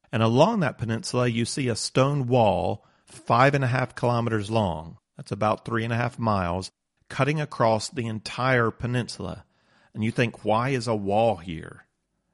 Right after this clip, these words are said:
The wall is there to protect ancient salt flats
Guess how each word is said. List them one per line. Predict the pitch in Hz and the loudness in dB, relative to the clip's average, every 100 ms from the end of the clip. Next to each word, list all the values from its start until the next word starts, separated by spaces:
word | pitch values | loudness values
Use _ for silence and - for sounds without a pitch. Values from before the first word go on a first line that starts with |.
| _ _ _ _ - | _ _ _ _ -6
The | 101 | -2
wall | 110 123 156 | 2 4 2
is | 170 123 | 0 0
there | 120 110 | 0 0
to | - | -2
protect | 107 107 - - 131 131 - - - | -8 -8 -8 -4 -4 -4 -14 -18 -6
ancient | 117 135 - 120 - | -4 -4 -4 -6 -8
salt | - 123 - - | -4 -2 -2 -6
flats | 104 95 92 - - - | -2 -2 -2 -6 -12 -20